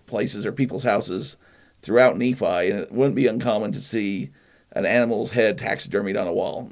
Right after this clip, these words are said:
Moose, maybe not as much, but deer, elk. Uh, I mean, you know, if they did go and get them a moose somewhere, I'm sure that would be a thing. I don't think that's as common in Vegas either, so I thought that might be a little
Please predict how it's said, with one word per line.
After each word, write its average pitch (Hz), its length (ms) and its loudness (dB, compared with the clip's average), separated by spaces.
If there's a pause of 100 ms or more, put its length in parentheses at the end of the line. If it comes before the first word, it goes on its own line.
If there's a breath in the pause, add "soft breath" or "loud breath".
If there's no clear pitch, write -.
Moose, 160 360 2
maybe 139 220 4
not 117 160 2
as 131 100 -2
much, 101 260 0
but - 160 -14
deer, 113 280 2
elk. 98 380 0 (400 soft breath)
Uh, - 60 -4
I 82 200 2
mean, 101 440 -6
you - 120 -4
know, 85 160 -4
if - 100 -10
they 101 100 -8
did 98 240 -2
go - 420 -4 (300)
and - 280 -12
get - 160 -6
them - 140 -6
a - 40 -6
moose - 280 -4
somewhere, - 400 -4
I'm 131 80 -8
sure 87 220 -2
that - 120 -4
would - 120 -8
be 82 100 -4
a - 60 -4
thing. 120 360 -2 (320 soft breath)
I - 80 0
don't 107 120 0
think - 100 0
that's 143 180 2
as 120 100 -6
common 135 260 2
in 113 120 -2
Vegas 117 320 0
either, 120 240 4
so 120 140 -2
I 98 60 0
thought 135 180 2
that 127 140 0
might 123 120 0
be 120 100 0
a 117 60 2
little 123 440 4